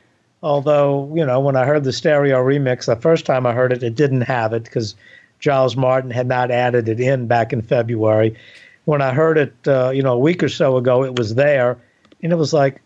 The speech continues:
"Yeah, okay, that works." But to me, I just loved at the end of that album,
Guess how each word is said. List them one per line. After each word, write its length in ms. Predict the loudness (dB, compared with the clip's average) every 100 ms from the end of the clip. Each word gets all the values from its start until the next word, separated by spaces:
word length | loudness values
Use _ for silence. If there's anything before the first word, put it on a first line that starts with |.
| _
"Yeah, 260 | -2 0 0
okay, 300 | 0 0 0
that 240 | 2 0
works." 400 | 0 2 0 -4 -4
But 260 | -2 -2 -8 _
to 100 | -6
me, 520 | -2 2 2 2 0 -4 _ _ _ _
I 120 | -4 -2
just 300 | 0 -2 0
loved 300 | 0 2 0
at 120 | 0
the 140 | 0
end 140 | 0 2
of 60 |
that 180 | 2 2
album, 540 | 2 2 0 -2 -6